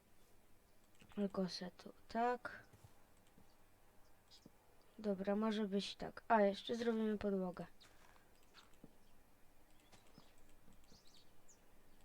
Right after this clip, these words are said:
Żeby ładniej wyglądało. Chyba już żadnego enchantu nie zmieni za bardzo, ale... No wiecie.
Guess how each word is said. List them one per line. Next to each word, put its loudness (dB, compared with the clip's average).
Żeby 10
ładniej 8
wyglądało. 2
Chyba 8
już 10
żadnego 4
enchantu 0
nie 2
zmieni 4
za 6
bardzo, 6
ale... 6
No 2
wiecie. 2